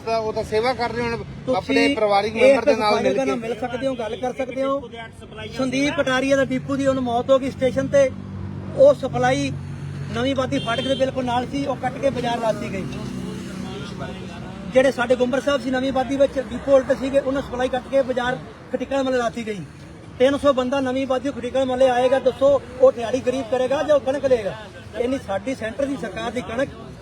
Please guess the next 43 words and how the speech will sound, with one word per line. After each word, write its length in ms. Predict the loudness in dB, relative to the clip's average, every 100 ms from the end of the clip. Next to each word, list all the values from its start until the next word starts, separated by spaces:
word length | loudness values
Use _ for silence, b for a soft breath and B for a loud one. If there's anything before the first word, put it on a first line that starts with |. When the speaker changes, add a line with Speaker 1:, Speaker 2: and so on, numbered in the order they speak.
| -16 -14 -2
Speaker 2:
ਇਹ 160 | 6 6
ਤਾਂ 120 | 6
ਸਿਰਫ 220 | 2 2 4
ਦੇ 240 | 6 6
ਹੀ 60 | 6
ਨਹੀਂ 120 | -2
ਸਕਦੇ, 240 | 0 2
ਵੰਡ 180 | 2 2
ਹੀ 60 | 0
ਨਹੀਂ 100 | 0
ਸਕਦੇ 220 | -2 -2
ਸਹੀ 140 | -2
ਤਰੀਕੇ 300 | -6 -4 -2
ਨਾਲ। 180 | -2 -4 -6 -12 -12 -8 -4
ਇੰਨੀ 200 | -2 -2 -6 -10 -8
ਬੇਨਤੀ 240 | -6 -6
ਕਰਦਾ 260 | -4 -2 -2
ਹੋਇਆ, 260 | 0 0 -2 -8 -14 -14 0
ਜਿਹੜੇ 180 | 4 4
ਵੀ 160 | 4 -6 -12 -16 -16 -14 -8
ਪੰਜਾਬ 320 | -4 0 0
ਸਰਕਾਰ 360 | 0 0 0 0
ਨੇ 120 | -2
ਵਾਅਦੇ 260 | -2 0 0
ਕੀਤੇ 280 | 2 0
ਸੀ 100 | 0
ਪੰਜਾਬ 360 | -4 -6 -4 -4
ਦੇ 100 | -6
ਲੋਕਾਂ 280 | -6 -4 -2
ਨਾਲ, 180 | 0 -2 -6 -14 -14 -8 -4
ਉਹ 100 | -4
ਭਗਵੰਤ 320 | -4 -6 -4
ਮਾਨ 200 | -4 -4
ਜੀ 80 | -4
ਤੁਹਾਡੇ 200 | -2 -2
ਕੋਲ 120 | -2
ਸਾਲ 280 | -2 -2 -2
ਲਾਸਟ 280 | -2 -4 -4
ਰਹਿ 160 | 0
ਗਿਆ, 140 | 2 0
ਕਰ 220 | -2 0
ਦਿਓ 120 | 0
ਪੂਰੇ। 340 | 0 4 6